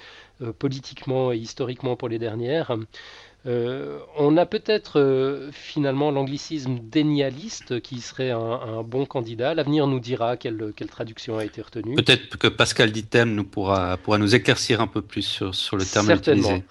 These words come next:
Speaker 1: très certainement. Donc, euh, justement, on va, on va examiner en détail un article qui dégrossit bien la problématique, un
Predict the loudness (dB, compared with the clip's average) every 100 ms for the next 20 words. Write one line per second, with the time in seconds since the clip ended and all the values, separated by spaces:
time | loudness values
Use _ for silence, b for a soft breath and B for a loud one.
0 | B B -6 -4 -2 -4 -4 -6 -6 -8
1 | -14 -18 _ _ _ _ _ -20 B B
2 | B B B B 4 4 6 6 6 2
3 | 4 6 6 2 0 6 6 8 6 4
4 | 2 2 0 2 4 4 4 2 2 2
5 | 4 2 0 -4 -12 -12 -16 -10 -6 2
6 | 2 2 -8 -8 -4 2 2 2 -2 -4
7 | -4 -4 -2 -2 -6 -14 -6 -2 -2 -6